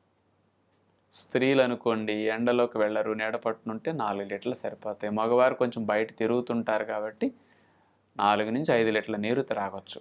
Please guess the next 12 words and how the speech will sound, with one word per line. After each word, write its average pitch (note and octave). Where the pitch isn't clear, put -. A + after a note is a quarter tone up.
కొంచెం A2+
చలి A2
వర్షాకాలాల్లో B2+
తగ్గించి A2+
త్రాగినప్పటికీ B2
వేసవికాలం C3
కంపల్సరీ C3
ఐదు A2+
లీటర్లు G#2+
త్రాగాలన్నమాట. F#2+
మరి B2+
మనం B2